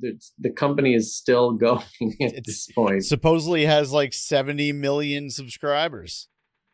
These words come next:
Speaker 1: Ugh,
Speaker 2: Supposedly.
Speaker 1: that's disgusting.
Speaker 2: Yeah.
Speaker 1: Um, but I mean, in, in this one, I've gotta, I've gotta go with Long Haul. And
Speaker 2: <laughs>
Speaker 1: honestly, I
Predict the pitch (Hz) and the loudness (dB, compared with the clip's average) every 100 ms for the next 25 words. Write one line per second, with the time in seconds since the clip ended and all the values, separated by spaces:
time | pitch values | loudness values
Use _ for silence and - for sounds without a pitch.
0 | - 127 131 151 160 123 113 123 85 113 | 0 4 6 6 6 4 0 -2 -4 -8
1 | 110 123 120 - - - 107 104 98 92 | -4 0 0 -2 -10 -10 -14 -16 -14 -16
2 | - _ _ _ _ - 143 147 143 139 | -20 _ _ _ _ 0 4 4 4 2
3 | 131 - _ - 165 180 175 175 170 160 | -4 -10 _ -2 0 2 0 2 2 0
4 | 160 156 165 160 160 147 143 127 127 120 | 0 -2 -2 -2 -2 -2 -2 -4 -6 -4
5 | 131 131 135 127 113 113 110 127 147 156 | -2 0 0 0 -2 -10 -6 -4 -2 -2
6 | 139 131 127 117 - _ 104 120 139 147 | 0 0 2 -2 -4 _ -4 0 2 0
7 | 139 113 95 90 92 92 127 131 120 - | -4 -8 -4 -2 -2 -4 -4 -6 -4 0
8 | 139 165 196 - 180 180 175 160 _ _ | 0 2 0 -2 -2 0 -2 -4 _ _
9 | _ _ _ - 175 | _ _ _ -2 0